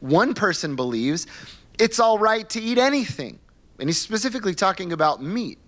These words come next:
right? He's specifically saying, "Look, some people think, hey, it's cool to eat meat."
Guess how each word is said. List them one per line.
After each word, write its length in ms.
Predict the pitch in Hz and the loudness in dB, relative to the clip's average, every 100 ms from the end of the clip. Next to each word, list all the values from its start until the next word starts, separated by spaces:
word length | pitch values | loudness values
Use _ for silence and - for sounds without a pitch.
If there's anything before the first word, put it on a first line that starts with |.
| _ _ 117 | _ _ 0
right? 300 | 143 226 285 - - - | 0 0 -4 -20 -20 -4
He's 140 | 165 | -2
specifically 500 | - 185 247 226 190 | 0 -2 -2 -2 -4
saying, 280 | - 190 190 | -2 -2 -2
"Look, 240 | 226 135 - - | -4 -4 -14 -12
some 180 | - 233 | -4 0
people 240 | 247 202 | 0 0
think, 280 | 170 214 214 | 0 -2 0
hey, 180 | 196 208 | 0 0
it's 220 | 220 - | 0 -4
cool 220 | - 269 | -2 -2
to 60 | 262 | 0
eat 200 | 226 220 | -2 -4
meat." 380 | 190 185 127 | -2 -2 -4